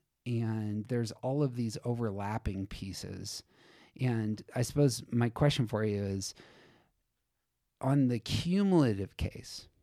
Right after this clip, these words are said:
if you say, "I'm, I'm taking all of the things together," free will, defense, soul making,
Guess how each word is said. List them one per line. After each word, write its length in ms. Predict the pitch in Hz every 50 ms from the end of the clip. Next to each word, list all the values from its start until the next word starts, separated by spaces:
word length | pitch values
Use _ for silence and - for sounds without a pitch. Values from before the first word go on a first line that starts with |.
| _ _ _ _ _ _ -
if 140 | 127 - 143
you 80 | 143
say, 340 | 127 - 156 143 135 131 117 -
"I'm, 200 | 135 135 135 131
I'm 120 | 113 135 127
taking 340 | - 156 156 147 147 131 - - -
all 220 | 143 156 170 170
of 100 | 156 135
the 60 | 127 120
things 360 | - 131 120 117 110 101 -
together," 760 | - 110 95 98 95 113 113 113 98 101 - - 110 113 - - _ _ _ _ _ _ _ _ _ 233 - _ _ _ _ _
free 220 | - - 127 123 120
will, 180 | 117 117 117
defense, 600 | 107 107 - - 110 104 104 101 - - - - - - _ _ - - -
soul 220 | - - 113 113
making, 580 | 113 110 104 101 98 101 101 104 101 98 101